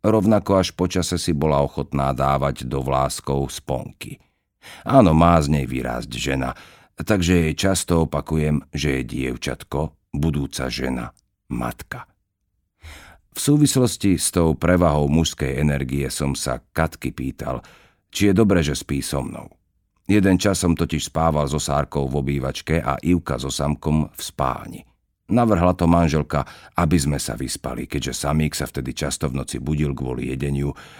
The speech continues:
a pre rastúce zúbky. Zaujímalo ma teda, či tým vec nezhoršujeme,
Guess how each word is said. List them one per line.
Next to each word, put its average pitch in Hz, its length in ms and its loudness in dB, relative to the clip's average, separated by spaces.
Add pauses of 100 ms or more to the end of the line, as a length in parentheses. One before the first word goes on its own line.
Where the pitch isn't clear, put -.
a 80 160 0
pre 71 160 0
rastúce 71 480 -4
zúbky. 67 560 -6 (640)
Zaujímalo 87 640 4
ma 95 160 2
teda, 110 240 0
či - 240 -2
tým 87 240 2
vec 71 160 -2
nezhoršujeme, 69 880 0